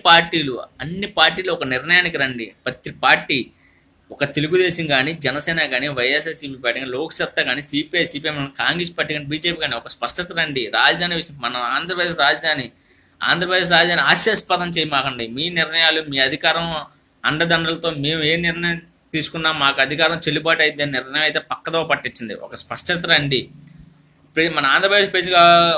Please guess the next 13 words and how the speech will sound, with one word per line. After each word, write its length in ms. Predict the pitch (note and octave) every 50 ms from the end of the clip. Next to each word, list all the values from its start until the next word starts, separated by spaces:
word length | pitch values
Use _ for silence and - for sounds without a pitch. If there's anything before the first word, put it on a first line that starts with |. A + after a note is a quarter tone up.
| C#3+
ఒకటే 220 | C#3+ D#3+ D#3+ F3+ F3+
చెప్తున్నా, 340 | E3 F3 E3+ - D#3+ C#3 B2+ C3
మీరు 600 | D3+ E3 F3 F3 F#3+ F#3 F#3+ F#3+ F#3+ F#3+ F3+ - _ _ -
వీళ్ళ 300 | D3 C#3+ D#3+ E3 E3+ E3
రాజకీయ 440 | D3+ C#3+ C#3+ D#3+ F3 F3 F3 G3 G3
నా-, 420 | F#3+ F3+ E3+ F3 F3+ F3+ F3+ F3
నాయకుల 360 | E3+ E3 D3+ D#3+ F3 E3+ F3+ F3
మాటలు 400 | E3+ E3 D#3 D#3 D#3+ E3 E3+ E3+ E3+ E3
నమ్మి 260 | D#3+ E3 E3 F3 F3
మీలో 380 | E3 D3 D#3 E3 F3 F#3+ F#3+
మీలో 220 | F#3 F3+ F3 F3+ F3+
విద్వేషాలు 480 | E3 D#3 C#3+ D#3 E3+ E3+ E3+ F3+ E3
రెచ్చగొట్టకూడదు, 680 | D3+ C#3+ C#3 - - D3+ D3+ D3+ D#3 D3 C3+ B2 A#2+